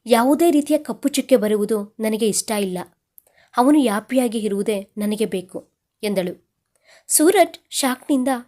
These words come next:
ಬ್ಲಾಂಕ್ ಆಗಿ ನೋಡುತ್ತಿದ್ದಾನೆ. "ನನ್ನನ್ನು ಸಿದ್ಧಾರ್ಥ್ನನ್ನು ಒಂದು ಮಾಡ್ಬೇಕು ಅಂತ ನೀನು ತುಂಬಾ ಟ್ರೈ ಮಾಡ್ದೆ ಸೂರಜ್. For that, thank you very much. ಅವನು ನನ್ನ ಲೈಫ್ನಲ್ಲಿ ಇಲ್ಲದಿದ್ದರೂ ಅವನ ನೆನಪುಗಳಲ್ಲಿ ಬದುಕ್ಬಿಡ್ತೀನಿ"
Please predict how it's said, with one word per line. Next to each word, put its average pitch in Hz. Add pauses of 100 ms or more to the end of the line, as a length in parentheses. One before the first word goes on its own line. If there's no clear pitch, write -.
ಬ್ಲಾಂಕ್ 226
ಆಗಿ 254
ನೋಡುತ್ತಿದ್ದಾನೆ. 196 (1200)
"ನನ್ನನ್ನು 294
ಸಿದ್ಧಾರ್ಥ್ನನ್ನು 214 (280)
ಒಂದು 285
ಮಾಡ್ಬೇಕು 294
ಅಂತ 233 (320)
ನೀನು 294
ತುಂಬಾ 277
ಟ್ರೈ 254
ಮಾಡ್ದೆ 208
ಸೂರಜ್. 180 (680)
For 190
that, 190 (320)
thank 240
you 226
very 208
much. 160 (840)
ಅವನು 269
ನನ್ನ 294
ಲೈಫ್ನಲ್ಲಿ 254
ಇಲ್ಲದಿದ್ದರೂ 202 (440)
ಅವನ 277
ನೆನಪುಗಳಲ್ಲಿ 269
ಬದುಕ್ಬಿಡ್ತೀನಿ" 196